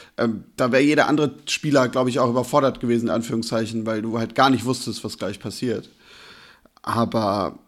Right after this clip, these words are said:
da hab ich wirklich schon so gedacht, hui, also das ist ein Spieler, wo ich auch wirklich ein bisschen den Hype mitgehen würde.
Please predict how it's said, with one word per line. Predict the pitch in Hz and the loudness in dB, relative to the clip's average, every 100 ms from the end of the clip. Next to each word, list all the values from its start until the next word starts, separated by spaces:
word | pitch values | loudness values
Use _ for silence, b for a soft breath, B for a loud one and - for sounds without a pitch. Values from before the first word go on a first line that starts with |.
| _ | _
da | - 156 | 4 6
hab | 190 | 6
ich | 151 | 2
wirklich | 160 165 - | 0 -2 -4
schon | 147 | -2
so | 143 | 0
gedacht, | 139 127 - | 2 2 2
hui, | 160 117 117 - | 2 2 -2 -2
also | 120 127 117 - _ - _ _ _ _ - _ _ | 0 2 0 -4 _ -20 _ _ _ _ -20 _ _
das | 156 160 | -2 0
ist | 202 | 0
ein | 190 | 0
Spieler, | 165 185 185 175 160 139 139 | -2 -2 4 6 6 2 -2
wo | 156 143 - | -2 -2 -4
ich | - - - | -6 -8 -4
auch | 143 139 | -2 -2
wirklich | 175 170 156 | -2 -2 -2
ein | 147 | 0
bisschen | 175 190 180 151 | 0 0 0 0
den | 139 135 | 0 0
Hype | 139 190 202 | 0 0 -2
mitgehen | 190 - 180 175 | -4 -2 -4 0
würde. | 165 180 190 226 | 0 2 0 -2